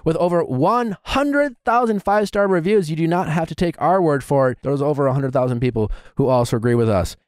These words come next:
Everything they have is incredibly comfortable. I often refer to it as the eighth wonder of the world, and you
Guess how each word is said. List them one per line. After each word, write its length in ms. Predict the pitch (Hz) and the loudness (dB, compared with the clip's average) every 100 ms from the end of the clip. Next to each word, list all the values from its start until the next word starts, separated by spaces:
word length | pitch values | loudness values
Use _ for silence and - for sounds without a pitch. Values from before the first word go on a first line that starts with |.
| - | -2
Everything 380 | 180 233 226 | -2 0 0
they 160 | 202 170 | 0 0
have 240 | 147 143 | 0 0
is 80 | 123 | 0
incredibly 500 | 123 110 165 175 170 | -4 -4 0 0 0
comfortable. 500 | 156 139 135 131 127 - | 0 -2 0 -2 -2 -2
I 240 | 160 180 | -2 0
often 400 | 151 156 151 147 | 0 0 0 -2
refer 300 | 143 120 143 | -2 0 0
to 100 | 143 | 0
it 100 | 139 | -2
as 140 | 127 117 | -4 -4
the 160 | 123 - | -6 -2
eighth 300 | 160 180 - | -2 -2 -6
wonder 400 | 127 143 160 151 - | -2 0 0 -2 0
of 180 | 147 143 | -2 0
the 100 | 131 | 0
world, 260 | 156 147 135 | 0 0 -2
and 180 | 135 | -2
you 280 | 139 262 - | 0 0 -2